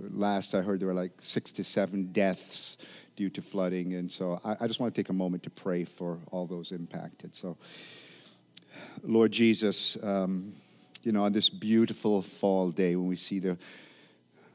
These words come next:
clear blue skies and the, uh, just the crisp temperatures, it's hard for us to recognize all that people are dealing with. And I pray, God, even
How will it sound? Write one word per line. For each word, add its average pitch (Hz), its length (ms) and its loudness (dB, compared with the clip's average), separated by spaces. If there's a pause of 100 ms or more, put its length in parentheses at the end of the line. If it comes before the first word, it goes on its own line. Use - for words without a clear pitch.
(260)
clear 95 260 2
blue 92 180 -2
skies 92 720 2
and 87 160 -4
the, 85 240 -4 (1040)
uh, - 640 -18
just - 220 -12
the 104 40 -6
crisp - 380 -8
temperatures, 92 640 -4
it's - 240 -4 (640)
hard 104 220 2
for 104 140 -2
us 90 120 -2
to - 120 -6
recognize 92 800 0
all 90 220 -4
that 90 340 -8 (140)
people 95 260 -6
are 87 60 -4
dealing 90 400 0
with. 90 240 -4
And 90 180 -4
I 107 160 -2
pray, 113 260 4
God, 95 300 4
even 101 420 0